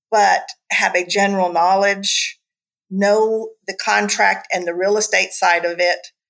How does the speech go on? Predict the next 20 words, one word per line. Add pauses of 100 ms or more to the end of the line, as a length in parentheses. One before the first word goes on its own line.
(460)
and
then
know
how
to (180)
partner
with
people (800)
who
are
all,
the
end
game
is
to
get
the
closing
done.